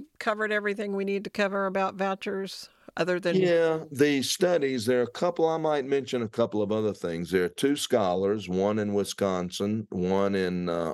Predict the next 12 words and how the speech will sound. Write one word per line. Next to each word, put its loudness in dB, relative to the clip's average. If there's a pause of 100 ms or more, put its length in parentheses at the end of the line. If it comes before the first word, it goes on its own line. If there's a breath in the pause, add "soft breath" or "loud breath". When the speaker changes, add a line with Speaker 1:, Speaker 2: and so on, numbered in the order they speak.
Speaker 2:
or, -2 (380)
uh, -12
Michigan, 0
excuse -2
me, -16 (320)
University 2
of, -2 (440)
Michigan 2
State 2
University, -2
Josh 0
Cowan, -2